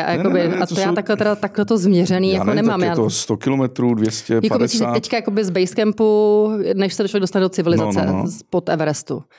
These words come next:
Speaker 2: Já jsem lezla ze severní strany, z Tibetu, takže vlastně základní tá-, předsunutý základní tábor, nějakých dvacet kilometrů do basecampu. A basecamp už je, tam už vede silnice dneska.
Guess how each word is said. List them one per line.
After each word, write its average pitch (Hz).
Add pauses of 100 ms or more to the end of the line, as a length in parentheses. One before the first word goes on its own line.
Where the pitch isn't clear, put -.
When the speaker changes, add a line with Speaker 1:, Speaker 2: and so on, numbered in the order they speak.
(160)
Speaker 2:
Já 156
jsem 202
lezla 214
ze 160
severní 160
strany, 233
z -
Tibetu, 180
takže 165
vlastně 170
základní 196
tá-, 202
předsunutý 208
základní 190
tábor, 185 (360)
nějakých 175
dvacet 170
kilometrů 185
do 139
basecampu. 190 (540)
A 170
basecamp 180
už -
je, 180
tam 170
už 160
vede 175
silnice 143 (240)
dneska. 135